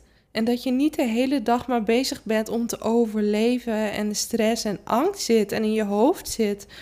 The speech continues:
Want daardoor haal je jezelf letterlijk uit alignment. Terwijl als je in het moment bent en gaat genieten en meer gaat vertrouwen op het leven, gaat alles meer vanzelf. En ben je ook dus op een hogere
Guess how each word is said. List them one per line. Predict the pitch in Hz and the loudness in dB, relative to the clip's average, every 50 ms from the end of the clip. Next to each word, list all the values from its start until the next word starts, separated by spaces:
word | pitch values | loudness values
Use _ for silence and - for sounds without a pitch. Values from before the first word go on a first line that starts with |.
| - - - - - | -20 -20 -20 -8 -2
Want | - 226 233 | 0 0 2
daardoor | 202 220 226 247 277 277 294 277 262 | 2 2 2 2 2 2 2 0 0
haal | 233 220 220 233 233 247 | 0 0 2 2 4 4
je | 262 262 240 247 | 2 2 0 0
jezelf | 240 240 233 - 240 214 214 214 - | 0 0 0 0 0 0 0 -2 -2
letterlijk | 220 214 220 233 240 - 262 247 226 - - | -2 0 0 0 0 0 0 -2 -2 -2 -2
uit | - 214 220 220 - | 0 0 0 0 0
alignment. | - - 202 196 196 196 226 269 330 349 311 240 190 - - 175 - - - - _ _ _ _ _ _ _ _ _ _ _ _ _ _ _ _ _ _ _ _ _ _ _ _ _ _ _ _ _ _ _ _ _ _ _ _ _ _ _ _ _ _ _ _ _ _ _ _ _ - _ | -2 -2 -2 0 2 2 2 2 2 2 0 0 -2 -4 -6 -8 -10 -14 -18 -20 _ _ _ _ _ _ _ _ _ _ _ _ _ _ _ _ _ _ _ _ _ _ _ _ _ _ _ _ _ _ _ _ _ _ _ _ _ _ _ _ _ _ _ _ _ _ _ _ _ -20 _
Terwijl | - - 233 208 233 233 233 233 233 226 226 226 - | -4 -2 0 2 4 4 6 6 6 4 4 2 0
als | - - - 240 277 269 - | -2 0 0 0 0 0 -2
je | 285 | -2
in | 262 262 254 | 0 0 0
het | 254 | 0
moment | 233 233 226 220 214 214 220 240 285 285 | 0 0 0 0 2 2 2 0 0 0
bent | - 220 196 190 190 196 - - - - - - _ _ _ | 0 0 0 -2 -2 -6 -8 -12 -20 -20 -20 -20 _ _ _
en | - 233 | -6 -4
gaat | 226 - 254 247 247 | 0 0 0 0 -2
genieten | - - 233 226 226 247 285 302 - 262 208 208 202 - | -4 -4 -2 0 0 0 0 0 0 0 0 0 -2 -2
en | - 220 | -2 -2
meer | 226 240 262 277 | 0 0 0 0
gaat | - - 269 247 - | 0 -2 -2 -2 -2
vertrouwen | - 240 226 - - 226 220 240 269 294 247 226 | -4 -6 -4 -2 0 2 2 4 4 6 4 4
op | 233 226 226 | 4 2 0
het | 220 - | -2 -2
leven, | 214 220 247 285 294 254 233 | 0 2 2 2 0 0 -4
gaat | - - 233 - - | -4 -2 0 0 2
alles | - - 262 294 - - | 2 2 0 0 -2 -2
meer | 269 254 247 240 | -2 0 0 -2
vanzelf. | 247 233 226 220 214 247 254 247 220 - | -2 -4 -4 -4 -2 0 2 2 2 0
En | - - 220 220 | -2 -4 -2 0
ben | 202 220 240 277 | 2 2 2 2
je | 294 262 - | 0 -2 -2
ook | - - 226 254 277 277 - | 2 4 4 4 2 0 -2
dus | 240 233 233 - - | -2 -2 -2 -4 -6
op | - - - - | -4 -2 0 0
een | 233 226 | 0 2
hogere | 196 196 202 196 214 254 247 - - 220 208 208 | 2 2 4 4 4 4 2 0 0 0 0 -2